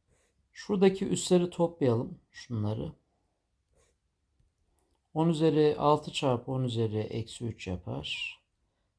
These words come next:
Bölü on üzeri eksi iki. Eksi ikiyi de yukarı artı iki olarak geçirebilirsin. Altı çarpı on üzeri eksi üç artı ikiden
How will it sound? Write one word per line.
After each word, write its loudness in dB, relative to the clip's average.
Bölü 0
on 2
üzeri 0
eksi -6
iki. -10
Eksi 0
ikiyi -2
de 2
yukarı 0
artı 2
iki -6
olarak 2
geçirebilirsin. -4
Altı 4
çarpı -2
on -2
üzeri -2
eksi -4
üç -6
artı -4
ikiden -6